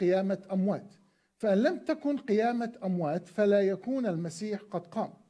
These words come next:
وإن لم يكن المسيح قد قام،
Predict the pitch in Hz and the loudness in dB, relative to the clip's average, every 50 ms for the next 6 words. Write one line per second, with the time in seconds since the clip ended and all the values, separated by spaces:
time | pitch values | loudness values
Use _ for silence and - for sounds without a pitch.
0 | _ _ _ _ _ _ _ _ _ _ _ _ _ - 165 156 156 165 156 151 | _ _ _ _ _ _ _ _ _ _ _ _ _ -4 -2 0 0 0 0 -2
1 | 147 190 226 220 214 170 156 143 139 135 131 - 240 233 226 - - 139 - - | -2 -2 -2 -2 -2 -4 -2 -4 -4 -6 -6 -6 -8 -8 -6 -8 -10 -12 -8 -2
2 | - 185 135 123 | -2 -2 -2 -2